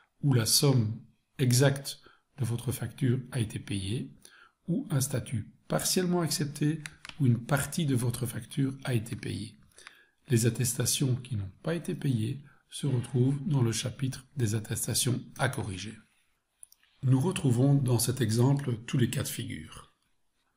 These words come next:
Le message qui vient d'être transmis par MyCarnet aux mutuelles, les messages qui sont en traitement, un message partiellement accepté,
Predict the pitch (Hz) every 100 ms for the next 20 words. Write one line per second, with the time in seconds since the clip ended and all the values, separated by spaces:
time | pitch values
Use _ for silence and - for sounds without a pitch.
0 | _ 127 123 131 - 147 127 110 107 123
1 | 113 127 110 107 123 117 131 123 120 139
2 | 120 - - _ - 151 139 131 120 107
3 | 110 104 101 - - 131 107 104 - 101
4 | 117 180 - _ _ _ _ _ _ _
5 | _ _ _ _ - 120 113 107 - 113
6 | 104 - - - 139 - 165 - 127 -
7 | - - 98 101 - _ _ _ _ _
8 | _ _ _ 123 104 101 - 98 95 -
9 | _ _ 160 - 175 156 156 143 143 131
10 | - 123 123